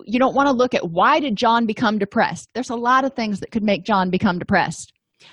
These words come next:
But how is John's depression impacting family members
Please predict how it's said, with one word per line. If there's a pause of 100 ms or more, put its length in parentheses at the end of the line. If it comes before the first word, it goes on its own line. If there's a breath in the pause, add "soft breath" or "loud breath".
(160 soft breath)
But
how
is
John's
depression
impacting
family
members